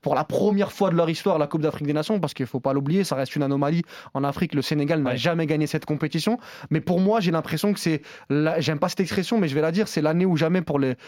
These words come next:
Speaker 1: pour le Sénégal.
Speaker 2: Mansour, alors c'est vrai qu'il a dit beaucoup de choses là, euh, Walid, qui sont très intéressantes. C'est vrai que rappelons quand même que le Sénégal n'a jamais remporté de Coupe d'Afrique, ce qui est quand même assez dingue, hein. Ils ont eu des générations, euh,
Speaker 1: C'est fou.
Speaker 2: assez folles, deux fois finalistes, mais,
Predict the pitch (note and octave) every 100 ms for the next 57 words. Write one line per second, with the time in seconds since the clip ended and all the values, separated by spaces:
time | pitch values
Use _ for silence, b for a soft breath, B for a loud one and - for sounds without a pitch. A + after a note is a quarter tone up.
0 | B C3 C#3 C3+ C#3+ C3 A#2 - _ _
1 | _ B2 D3+ - D#3+ A2 _ C3 C#3 -
2 | G3 E3+ D3 D3 D#3+ E3 F3+ G3+ D#3 C#3
3 | B2+ A#2 A2 A2 G#2+ G#2+ A2 B2 D3 -
4 | B2+ C3+ B2+ C3 C3+ C#3+ A3+ D3 - F#3
5 | - D3 F#3 F3 F3+ C3 - C#3 C#3+ C#3
6 | G#2 C#3+ E3 C#3 C3 - C#3 A#2+ A#2 -
7 | G#3 - - - C3+ B2+ A#2 C3+ G3+ C#3+
8 | B2+ A#2 A#2 A#2 B2+ C3+ C3 C3+ A#2 C3+
9 | - D3+ C3+ C3+ - C#3+ F#3+ F3 E3+ F3
10 | - E3+ E3+ D#3+ C3+ A#2+